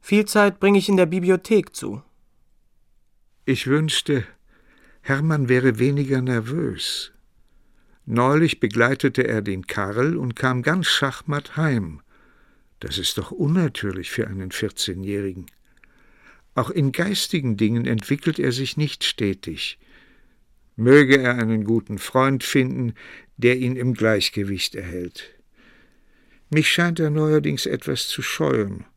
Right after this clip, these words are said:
Speaker 2: ohne dass ich ihm nahegetreten wäre.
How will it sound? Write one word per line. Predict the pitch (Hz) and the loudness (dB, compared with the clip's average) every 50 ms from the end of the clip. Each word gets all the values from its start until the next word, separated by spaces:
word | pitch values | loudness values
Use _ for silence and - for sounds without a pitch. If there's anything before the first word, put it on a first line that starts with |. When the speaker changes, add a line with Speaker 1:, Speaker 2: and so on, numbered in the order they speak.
| _ _ _ _ _ _ _ _ _ _ _ _ _ | _ _ _ _ _ _ _ _ _ _ _ _ _
Speaker 2:
ohne | - 131 120 117 113 104 | 2 2 4 4 4 4
dass | 98 110 101 92 - | 4 2 2 0 0
ich | 110 101 - 113 | -4 -4 -4 -4
ihm | 107 110 113 | -4 -4 -2
nahegetreten | 123 127 156 170 156 120 117 104 - - - 98 95 - 107 98 87 | 0 2 2 2 2 2 0 -2 -2 -4 -6 -6 -6 -6 -8 -8 -6
wäre. | 92 87 87 82 78 69 67 | -6 -6 -6 -6 -8 -12 -16